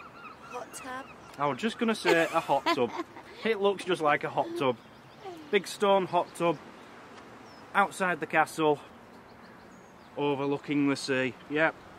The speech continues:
Speaker 2: That's definitely what it must have been. We can't work out what that wreck is. If anyone knows, please tell us. We don't, it could be a submarine. It looks a bit submarine-y, doesn't it?
Speaker 1: Yeah.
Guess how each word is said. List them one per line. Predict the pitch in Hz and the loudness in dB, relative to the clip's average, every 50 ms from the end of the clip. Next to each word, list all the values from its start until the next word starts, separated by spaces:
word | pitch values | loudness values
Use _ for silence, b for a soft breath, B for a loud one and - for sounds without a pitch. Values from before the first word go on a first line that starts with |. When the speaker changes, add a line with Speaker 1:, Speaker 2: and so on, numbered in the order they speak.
| - - - - - - - - - - - - - - - - - - - | -20 -20 -20 -20 -20 -20 -20 -20 -20 -20 -20 -20 -20 -20 -20 -20 -16 -4 -2
Speaker 2:
That's | 165 156 143 - | -2 -2 -2 2
definitely | - 202 214 - - 180 165 143 147 | 4 4 4 4 2 -2 -2 0 2
what | 156 147 147 | 2 2 2
it | 143 151 | 2 0
must | 156 147 - - | -4 -6 -6 -8
have | 156 135 117 117 | -10 -8 -2 0
been. | 131 127 127 120 - - - - - - - - - - - - 1077 1077 - - - - - - - 1077 1077 1077 1077 1077 - - - - - | 0 0 0 -2 -6 -14 -20 -20 -20 -20 -20 -20 -20 -20 -20 -20 -20 -20 -20 -20 -20 -20 -20 -20 -20 -20 -18 -18 -18 -20 -20 -20 -20 -14 -8
We | - 202 | -8 -4
can't | - - 269 285 269 240 | 0 2 4 6 8 8
work | 247 233 202 - 247 | 8 8 6 6 6
out | 269 269 254 | 6 6 6
what | 233 208 208 | 6 6 6
that | 196 202 190 175 | 6 4 4 6
wreck | 185 240 240 - - | 6 4 4 4 2
is. | 214 175 147 | 2 2 2
If | 160 - - | 2 2 2
anyone | 247 247 247 240 233 220 | 4 4 4 4 4 4
knows, | 220 240 240 214 139 113 127 165 - - - - - | 4 4 4 6 6 6 4 4 2 -2 -6 -6 -4
please | - 202 208 202 - | 0 2 2 2 2
tell | - - 214 220 220 | 4 6 6 8 8
us. | 202 170 135 - - - | 8 6 4 0 -4 -6
We | - 196 | -4 -2
don't, | 214 - - - | -2 -2 -4 -6
it | 143 - | -10 -6
could | 226 175 165 | -4 0 2
be | 165 | 2
a | 147 | 2
submarine. | - - - 170 151 127 131 139 143 170 220 240 220 175 | 2 2 2 2 2 2 2 2 4 4 4 2 2 0
It | 147 139 | 0 -2
looks | 180 196 - - 185 | -2 -4 -6 -6 -8
a | |
bit | 160 139 - | -8 -8 -8
submarine-y, | - - 175 147 127 127 135 127 127 120 117 113 139 | -6 -4 -4 -2 -2 -2 -4 -2 -2 -4 -4 -4 -4
doesn't | 156 220 220 220 220 - - | -4 -4 -4 -4 -4 -2 0
it? | 180 - - | -2 -2 -2
Speaker 1:
Yeah. | 262 - - - - - 247 240 247 | -4 -14 -16 -16 -16 -16 -14 -14 -14